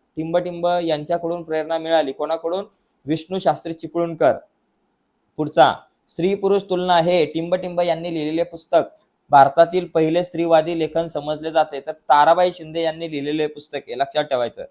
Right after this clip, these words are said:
पुढचा, Primitive Communism to Slavery हे पुस्तक टिंबटिंब इतिहासवाद, इतिहास लेखनाचे उदाहरण आहे, तर हे मार्क्सवादी इतिहास लेखनाचे उदाहरण आहे.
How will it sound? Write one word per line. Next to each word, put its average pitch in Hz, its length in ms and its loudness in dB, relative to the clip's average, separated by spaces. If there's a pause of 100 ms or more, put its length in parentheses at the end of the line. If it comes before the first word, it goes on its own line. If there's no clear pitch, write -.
(400)
पुढचा, 175 400 6 (420)
Primitive 196 440 0 (100)
Communism 185 420 0
to 185 180 -6 (140)
Slavery 175 380 2
हे 160 100 -2
पुस्तक 170 400 2 (220)
टिंबटिंब 175 460 -4
इतिहासवाद, 170 580 2 (140)
इतिहास 170 400 0
लेखनाचे 165 680 -6 (240)
उदाहरण 165 380 6
आहे, 127 180 0
तर 156 200 -4
हे 175 380 -2 (220)
मार्क्सवादी 170 680 2
इतिहास 160 300 0
लेखनाचे 156 360 -6
उदाहरण 139 340 -4
आहे. 107 180 -10